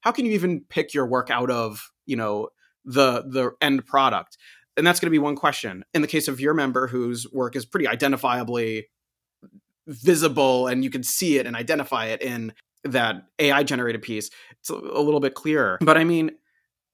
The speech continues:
ultimately, the artist, an artist tool to stop another person from using their work, exploiting their work without their permission is ultimately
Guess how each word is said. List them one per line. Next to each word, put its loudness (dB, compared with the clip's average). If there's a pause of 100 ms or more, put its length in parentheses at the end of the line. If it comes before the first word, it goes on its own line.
(220)
ultimately, 4
the -4
artist, 0 (320)
an -2
artist 4
tool 0
to -2 (560)
stop -2 (760)
another 0
person -2
from -6
using 0
their 0
work, 0
exploiting -2
their -2
work -4
without -2
their -4
permission -6
is 2
ultimately -4